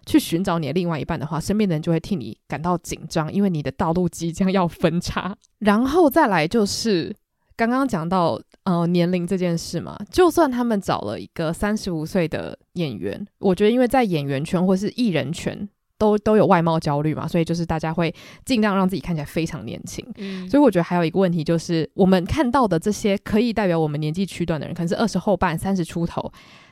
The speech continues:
Speaker 1: 他们的外貌都还是会尽量想要维持在二三到二五那样子的紧绷跟你知道幼态，我觉得真的是幼态。
Speaker 2: 嗯。
Speaker 1: 就是现在大家很追求，就是怎么样子可以看起来越像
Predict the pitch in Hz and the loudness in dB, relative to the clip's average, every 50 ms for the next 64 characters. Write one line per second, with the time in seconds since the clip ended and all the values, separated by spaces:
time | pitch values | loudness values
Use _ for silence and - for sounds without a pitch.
0 | - - - 320 349 381 269 226 208 185 165 - _ - 247 302 247 214 214 214 | -14 -2 2 4 4 6 6 4 4 2 2 0 _ 2 4 4 4 6 4 4
1 | 196 147 139 202 - _ _ _ _ _ _ - 240 247 226 185 185 214 226 214 | 4 2 0 -2 -8 _ _ _ _ _ _ 0 2 2 2 2 2 4 2 2
2 | 208 - 220 202 202 190 180 - 156 160 160 170 151 160 - 156 - 170 160 - | 2 0 0 0 0 0 0 -2 -2 0 0 2 0 0 -2 -2 -2 -2 -2 -2
3 | - 214 190 160 - - 160 175 180 - - - 214 190 131 90 - - 196 214 | 0 0 0 2 2 0 0 0 0 -2 0 0 0 0 0 -2 -2 -2 0 0
4 | 180 147 151 - 143 - 127 90 85 - - _ _ _ - 196 - - 156 160 | 0 0 -2 -4 -4 -6 -4 -6 -6 -8 -12 _ _ _ 0 0 0 0 -4 0
5 | - 190 160 175 180 190 - 170 160 156 156 160 170 185 - _ _ _ _ _ | 2 2 2 2 -2 -4 -2 -2 -2 -2 -2 -4 -6 -8 -10 _ _ _ _ _
6 | _ _ _ _ _ _ - - 185 180 170 127 - - 240 226 196 165 - - | _ _ _ _ _ _ -4 0 2 2 2 2 6 8 8 8 8 6 2 -2
7 | 196 196 - - 190 - _ _ - 180 175 196 202 208 208 175 - 185 180 170 | -4 -4 -6 -6 -8 -14 _ _ -4 0 2 2 2 2 2 0 0 0 0 0
8 | 151 - - - - - - - - - - - 208 202 208 226 226 - 262 226 | 0 0 -4 -8 -10 -10 -12 -14 -18 -20 -12 -8 -6 -2 0 0 2 2 2 0
9 | 214 202 196 196 190 190 165 170 147 147 - - 165 160 170 - - - - 180 | 0 0 -2 -2 -2 -2 -4 -6 -8 -6 -2 0 0 0 0 -2 -6 -6 -6 -6
10 | 170 - 196 175 160 - - - 180 156 147 190 208 190 165 - 170 - - - | -6 -4 -2 -4 -4 -4 -4 -4 -4 -2 0 0 0 0 -2 -4 -6 -10 -8 -8
11 | - - - - 220 175 - - 160 123 71 - 160 185 208 226 240 202 165 156 | -8 -8 -6 -6 -6 -6 -6 -6 -10 -10 -10 -10 -8 -4 0 4 4 6 4 4
12 | - 220 185 156 123 - | 2 -2 -2 -2 -4 -8